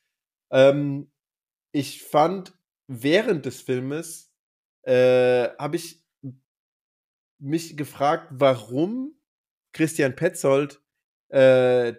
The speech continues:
den Leon, also diesen, äh, den, den, äh, den, eigentlich den Protagonist des Filmes, so übertrieben nervig und so übertrieben, äh, äh, untalentiert und plump und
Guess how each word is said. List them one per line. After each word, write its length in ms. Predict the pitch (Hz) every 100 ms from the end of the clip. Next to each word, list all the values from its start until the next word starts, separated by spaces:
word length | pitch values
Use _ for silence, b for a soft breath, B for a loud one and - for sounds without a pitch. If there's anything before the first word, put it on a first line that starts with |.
| -
den 360 | 131 123 120
Leon, 600 | 113 139 170 139 160 185
also 200 | - 120
diesen, 460 | 117 123 117 117 117
äh, 520 | 107 120 117 113 110
den, 260 | 123 117 117
den, 380 | 117 110 107
äh, 340 | 107 117 110 104
den, 600 | 110 107 107 101 101 - _ _
eigentlich 240 | - 113 113
den 100 | 123
Protagonist 520 | 131 117 107 135 143
des 120 | 117
Filmes, 400 | - 120 113 107 _ b b b
so 140 | - 151
übertrieben 920 | 208 170 165 - - 180 208 190 147
nervig 640 | 123 139 143 113 - - _ -
und 100 | 123
so 80 | 131
übertrieben, 1080 | 127 127 - - 160 151 147 139 131 113 _ _ _ _ _ _ _
äh, 960 | 127 120 117 113 113 110 107 - 117 113
äh, 80 | - _ _
untalentiert 1080 | 190 202 190 147 139 131 - 147 139 135 -
und 260 | 120 -
plump 500 | - 135 156 170 165
und 440 | - 131 120 107